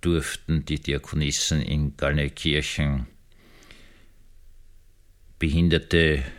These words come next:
schön anziehen, weil sie in ein staatliches Heim gebracht werden. Das haben sie genau einmal gemacht. Genau einmal haben sie es gemacht, weil da sind sie auf den Schmäh reingefallen. Das war der berühmte Bus, wo die Abgase nach innen gelandet,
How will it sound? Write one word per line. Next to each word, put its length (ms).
schön 300
anziehen, 680
weil 200
sie 400
in 200
ein 100
staatliches 680
Heim 200
gebracht 600
werden. 720
Das 140
haben 100
sie 80
genau 220
einmal 360
gemacht. 1000
Genau 200
einmal 460
haben 120
sie 120
es 80
gemacht, 380
weil 80
da 100
sind 200
sie 80
auf 80
den 140
Schmäh 240
reingefallen. 520
Das 160
war 80
der 100
berühmte 420
Bus, 380
wo 40
die 120
Abgase 440
nach 160
innen 220
gelandet, 400